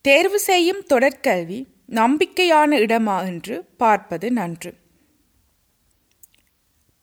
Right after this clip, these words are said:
பெரியவர் தொடர்கல்வியில் சான்றிதழ்கள் வழங்கப்படுகின்றன. அது நல்ல தரத்தை காட்டுகின்றது.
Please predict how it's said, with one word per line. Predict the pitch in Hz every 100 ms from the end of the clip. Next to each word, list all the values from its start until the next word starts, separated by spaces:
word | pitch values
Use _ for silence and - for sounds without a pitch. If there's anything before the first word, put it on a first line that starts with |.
| _
பெரியவர் | - 269 320 427 415 427 -
தொடர்கல்வியில் | 262 269 - 233 185 175 170 262 - _
சான்றிதழ்கள் | - 269 247 330 349 285 233 233 240
வழங்கப்படுகின்றன. | 202 240 269 277 262 214 190 170 165 160 - _ _ _ _ _ _ _ -
அது | 214 208 208 294 _ -
நல்ல | 247 254 359 415
தரத்தை | 359 269 247 - 277
காட்டுகின்றது. | 269 240 240 247 214 185 175 147 -